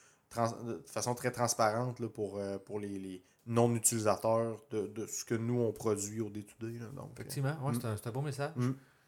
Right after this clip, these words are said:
Speaker 2: Euh, c'est un beau message pour la fin, je pense. Je trouve ça intéressant.
Speaker 1: <laughs>
Speaker 2: Euh, on a déjà fait le tour de notre
Speaker 1: Ouais.
Speaker 2: heure, puis, euh, j'aurais deux dernières petites
Speaker 1: Oui,
Speaker 2: questions.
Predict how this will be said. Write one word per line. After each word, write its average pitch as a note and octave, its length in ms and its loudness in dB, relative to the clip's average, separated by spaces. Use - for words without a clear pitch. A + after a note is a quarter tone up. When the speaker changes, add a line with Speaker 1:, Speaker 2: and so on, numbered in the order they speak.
Speaker 2:
Euh, F#2+ 840 0
c'est - 120 -4
un G2+ 40 -4
beau A2 80 2
message C3 340 0
pour - 80 0
la F#2+ 120 4
fin, D#3+ 180 -4
je C#3 80 -10
pense. C3 240 -2
Je - 60 -10
trouve - 120 -10
ça - 140 2
intéressant. G2+ 520 0
Speaker 1:
<laughs> - 80 0
Speaker 2:
Euh, F#2+ 60 -4
on F#2+ 60 0
a G2 60 2
déjà G2+ 180 4
fait F3 200 2
le C3+ 60 4
tour D3+ 200 0
de B2 120 8
notre G2+ 220 6
Speaker 1:
Ouais. A#2 60 6
Speaker 2:
heure, F#3+ 220 6
puis, G2+ 380 -2
euh, G2 220 4
j'aurais G#2+ 220 2
deux G3 160 2
dernières D#3 280 2
petites - 140 -6
Speaker 1:
Oui, A#2+ 120 6
Speaker 2:
questions. C#3 320 8